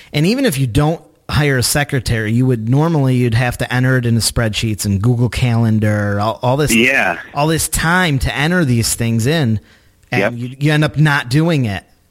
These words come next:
Speaker 1: And you know,
Speaker 2: Yep, that's
Speaker 1: once you're out, if,
Speaker 2: definitely
Speaker 1: if you're out there and you're prospecting, you, you won't, you won't even remember who you talked to ten minutes ago. It's really
Speaker 2: Oh,
Speaker 1: hard
Speaker 2: man, I
Speaker 1: to
Speaker 2: know.
Speaker 1: remember. And
Speaker 2: In
Speaker 1: that's,
Speaker 2: fact,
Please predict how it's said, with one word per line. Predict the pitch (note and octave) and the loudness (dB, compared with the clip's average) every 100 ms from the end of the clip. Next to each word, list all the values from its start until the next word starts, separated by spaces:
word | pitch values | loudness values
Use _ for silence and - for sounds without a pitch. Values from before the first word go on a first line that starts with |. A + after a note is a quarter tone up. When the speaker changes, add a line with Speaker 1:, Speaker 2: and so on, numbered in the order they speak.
| _ - _ - - - | _ -20 _ -20 -20 -6
Speaker 1:
And | D3 D3 | -2 0
you | F#3 | 2
know, | C4 D3+ C3 | 2 0 0
Speaker 2:
Yep, | G#2+ - - | 0 -2 -4
that's | A3 | -2
Speaker 1:
once | A3+ - | 0 2
you're | A3+ | 2
out, | F#3+ D#3 | 2 0
if, | D3+ G3 | -4 -2
Speaker 2:
definitely | F#3 - | -4 -2
Speaker 1:
if | D#3 C#3 | -2 0
you're | B3+ G3+ | 2 2
out | E3+ G3 | 0 0
there | D#3 B2+ | 0 0
and | A#2 | 0
you're | C3+ | 0
prospecting, | D#3 C#3 B2+ C#3 - A2 - G#2 G2+ | 0 -2 -2 -4 -2 -4 0 0 2
you, | A2 C3 | 4 2
you | D3+ B2 E3+ | 0 0 0
won't, | D3+ D3 A#2 | 0 0 -2
you | D3 D3 | 0 2
won't | F#3 D#3+ | 2 4
even | D3 B2+ | 2 2
remember | B2 B2+ B2 | 2 0 2
who | A#2+ | 2
you | A#2+ G#2+ | 2 0
talked | A#2 G#2+ - | -2 -4 -4
to | G#2 | -6
ten | F#2 G#2 G2 | -2 0 0
minutes | C3+ C3+ F#2+ | 0 0 -2
ago. | D2+ C#2 C2+ | -6 -6 -6
It's | G#2 - | -6 -6
really | G#2 G#2+ C#3 D3+ A2+ | -2 2 2 2 2
Speaker 2:
Oh, | |
Speaker 1:
hard | F#2 C#3+ D3 | 0 0 0
Speaker 2:
man, | G2 F2 | -2 -2
I | G2 | -4
Speaker 1:
to | |
Speaker 2:
know. | G2+ G#2 | 0 0
Speaker 1:
remember. | A2+ B2+ B2 E2 C2 - _ _ _ _ _ _ _ - | 0 -2 -4 -6 -12 -18 _ _ _ _ _ _ _ -4
And | C#3 | -2
Speaker 2:
In | |
Speaker 1:
that's, | F#3 C3+ | 0 -2
Speaker 2:
fact, | B2 | -4